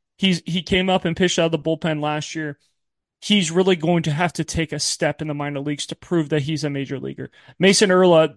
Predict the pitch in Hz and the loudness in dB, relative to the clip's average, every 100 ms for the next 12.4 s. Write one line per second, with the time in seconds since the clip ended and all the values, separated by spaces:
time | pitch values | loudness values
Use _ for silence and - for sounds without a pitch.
0 | - 185 170 165 - - - 170 160 156 | 0 2 4 2 0 -4 0 0 0 0
1 | 151 143 170 165 160 160 170 156 156 - | 0 0 -2 0 0 0 -2 -4 -4 -2
2 | 160 151 156 160 156 147 147 - _ _ | -2 -2 -6 -4 -2 -4 -8 -18 _ _
3 | _ _ 156 151 139 135 127 - _ _ | _ _ -8 -6 -4 -6 -10 -18 _ _
4 | - 214 208 202 190 185 185 175 - 175 | 2 2 4 4 4 0 0 -2 -4 -4
5 | 151 170 180 - 170 165 - 208 190 156 | -2 0 -2 -2 -6 -8 -6 -4 -2 -4
6 | 139 165 156 170 160 170 180 151 151 156 | -4 -6 -4 -4 -4 -4 -4 -4 -2 -2
7 | 170 156 151 156 151 156 151 147 156 143 | -4 -8 -6 -6 -6 -4 -6 -6 -6 -6
8 | 151 151 160 156 151 _ _ _ _ _ | -6 -4 -2 -2 -6 _ _ _ _ _
9 | _ _ - 180 190 - - 190 175 165 | _ _ -6 -2 -2 -4 -10 -8 -4 -2
10 | 165 156 156 156 143 - 160 147 - - | -2 -4 -4 -4 -6 -10 -8 -6 -6 -2
11 | 165 156 139 143 _ _ _ _ - 175 | 0 0 -4 -8 _ _ _ _ -4 0
12 | 160 156 147 143 | 2 2 0 -4